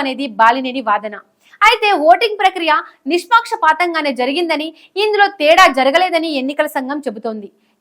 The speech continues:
ఏదేమైనా ప్రస్తుతం మాక్ పోలింగ్ నిర్వహించేందుకు మాత్రం ఎన్నికల సంఘం అంగీకరించింది. అయితే దీనికి బాలినేని వర్గం ఒప్పుకోవడం లేదు. అసలు మాకు పోలింగ్ కాదు, ఎన్నికల్లో నమోదైన ఓట్లు అలాగే వీవీ ప్లాట్లు నమోదైన స్లిప్పులను కూడా కలిపి లెక్కించాలి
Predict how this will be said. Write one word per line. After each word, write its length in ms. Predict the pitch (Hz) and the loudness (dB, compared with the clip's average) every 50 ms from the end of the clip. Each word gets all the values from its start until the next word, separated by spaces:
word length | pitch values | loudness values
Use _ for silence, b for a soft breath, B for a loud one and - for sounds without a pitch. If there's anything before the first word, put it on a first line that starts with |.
| 202 220 262 | 0 4 4
ఏదేమైనా 440 | 294 330 381 392 339 320 285 269 269 269 277 269 - | 4 6 4 4 2 2 0 2 2 2 2 0 -2
ప్రస్తుతం 400 | 254 262 262 277 254 - 262 262 247 233 | -6 -8 -8 -6 -6 -4 -4 -4 -4 0
మాక్ 240 | 240 254 294 302 - - | 0 2 2 0 -2 -2
పోలింగ్ 320 | 294 285 277 277 262 240 233 | -2 -2 0 -2 -4 -6 -6
నిర్వహించేందుకు 640 | 233 233 277 311 294 277 - 285 254 226 247 - 226 226 | -6 -4 -4 -4 -4 -4 -4 -6 -6 -8 -10 -10 -8 -8
మాత్రం 260 | 226 233 - 233 247 269 b b b b b - 240 277 | -8 -6 -6 -8 -8 -8 b b b b b -2 0 0
ఎన్నికల 300 | 311 349 403 392 415 381 370 381 | 2 0 2 4 4 4 4 2
సంఘం 220 | 311 262 247 277 269 240 | -2 -6 -4 -4 -4 -4
అంగీకరించింది. 720 | 214 220 233 262 240 - 233 233 226 226 - 240 214 202 208 - B B B B - 381 | -4 -6 -8 -8 -6 -6 -6 -6 -8 -10 -14 -14 -14 -16 -18 -20 B B B B 0 2
అయితే 240 | 427 508 508 508 381 381 302 262 | 4 4 4 2 0 0 0 0
దీనికి 280 | 330 320 320 277 320 285 214 208 | -2 -4 -4 -4 -6 -2 2 6
బాలినేని 460 | 247 247 269 330 370 381 392 381 - 311 | 6 6 6 4 2 0 -2 -2 0 -2
వర్గం 260 | 294 277 240 285 277 254 240 | -2 -2 -2 -4 -6 -4 -6
ఒప్పుకోవడం 500 | 247 - - 339 349 359 339 294 294 285 262 233 | -6 -6 -6 -2 0 2 2 2 2 -2 -2 -4
లేదు. 140 | 220 196 196 - _ - 359 | -8 -10 -14 -12 _ -2 0
అసలు 220 | 427 - 480 453 453 427 | 0 0 0 0 2 2
మాకు 180 | 415 403 403 330 - 320 | 2 2 0 -2 0 4
పోలింగ్ 360 | 302 320 359 403 415 403 392 | 4 6 6 4 4 4 4
కాదు, 180 | 294 269 254 330 269 277 277 | 4 4 4 2 0 -2 -2
ఎన్నికల్లో 400 | 277 320 381 370 392 381 349 330 294 | -2 -4 -2 0 0 2 2 0 -2
నమోదైన 380 | 277 262 285 269 302 285 277 247 220 269 294 | -4 -4 -4 -2 -2 -4 -4 -2 0 2 2
ఓట్లు 240 | 330 - - 320 330 B B B B 339 381 | 2 2 -2 -10 -10 B B B B 4 4
అలాగే 320 | 403 403 381 359 359 359 302 247 | 4 4 2 2 0 -2 -2 -2
వీవీ 220 | 302 349 381 403 392 370 | -2 -2 -2 -4 0 2
ప్లాట్లు 280 | 349 339 339 330 330 302 277 | 4 4 4 2 -2 -6 -4
నమోదైన 400 | 262 254 269 277 277 277 269 262 269 | -4 -4 -4 -4 -4 -4 -4 -6 -8
స్లిప్పులను 440 | - 285 277 - 370 359 330 320 302 - | -12 -14 -12 -4 0 0 0 0 -2 -6
కూడా 180 | 262 240 233 254 311 B B B B _ - | -2 2 2 2 2 B B B B _ 2
కలిపి 260 | 311 339 359 370 381 311 277 262 | 2 2 2 0 -2 -2 -2 -2
లెక్కించాలి 580 | 262 262 - 381 392 392 403 381 339 311 302 | -4 -6 -6 -6 -4 2 4 4 4 4 2